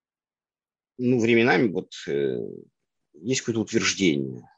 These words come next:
и я пытаюсь понять, это верно или неверно. Там, если верно, я, э, там, скажем, смог это доказать. Вот, смотрите. Там неверно, я придумал контрпример.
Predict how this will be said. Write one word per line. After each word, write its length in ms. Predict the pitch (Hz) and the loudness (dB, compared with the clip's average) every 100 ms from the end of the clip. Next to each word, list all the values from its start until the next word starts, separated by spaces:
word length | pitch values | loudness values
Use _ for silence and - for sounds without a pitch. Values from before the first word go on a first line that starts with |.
| _ | _
и 80 | 82 | -10
я 140 | 98 127 | -6 -6
пытаюсь 340 | 117 104 104 | 0 0 0
понять, 360 | - 104 82 - | 2 2 2 -2
это 200 | - 85 | -8 -4
верно 340 | 135 240 180 | 4 4 6
или 140 | 151 156 | 6 6
неверно. 680 | 151 107 85 - - - _ _ _ _ _ _ | 4 4 2 0 -14 -20 _ _ _ _ _ _
Там, 140 | - 85 | -4 -2
если 300 | 78 - 90 | -2 -4 -2
верно, 540 | 135 233 190 143 139 - _ _ _ | 2 4 4 2 0 -6 _ _ _
я, 880 | - 95 120 131 104 62 95 95 95 90 | -4 2 4 4 2 0 -2 -2 -4 -8
э, 40 | |
там, 260 | - 71 62 | -8 -10 -10
скажем, 260 | - 78 80 | -8 -8 -6
смог 280 | - 113 - | -2 -2 -2
это 100 | 92 | -4
доказать. 680 | 92 90 80 62 - - - | 0 0 0 -2 -2 -14 -10
Вот, 220 | - - | -10 -10
смотрите. 640 | - - - - - - - _ _ _ _ _ - | -16 -16 -16 -20 -18 -18 -18 _ _ _ _ _ -6
Там 120 | 64 82 | 0 6
неверно, 440 | 120 165 202 165 | 8 8 8 8
я 140 | 110 | 6
придумал 380 | 131 107 127 113 | 4 2 4 4
контрпример. 680 | - 104 - - 104 65 50 | 2 -4 -4 -2 0 0 -6